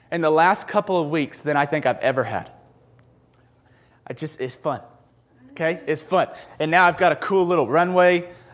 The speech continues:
Uh, this is just for me. Okay? I was tripping over the chairs,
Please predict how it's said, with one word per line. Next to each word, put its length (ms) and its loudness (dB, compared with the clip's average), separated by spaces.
Uh, 380 2
this 180 2
is 120 -6
just 240 2
for 100 2
me. 260 -2
Okay? 220 4
I 60 8
was 160 -2
tripping 320 0
over 180 4
the 100 0
chairs, 760 2